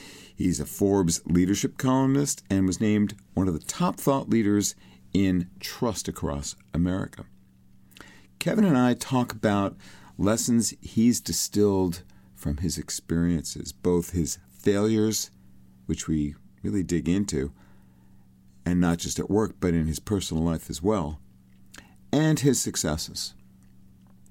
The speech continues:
He shares his somewhat unorthodox views on leadership, including a closed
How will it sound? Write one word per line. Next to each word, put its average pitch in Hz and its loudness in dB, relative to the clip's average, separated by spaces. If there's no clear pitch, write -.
He 113 2
shares 117 4
his 107 4
somewhat 107 4
unorthodox 101 4
views 98 4
on 82 2
leadership, 73 0
including 85 2
a - -4
closed 95 2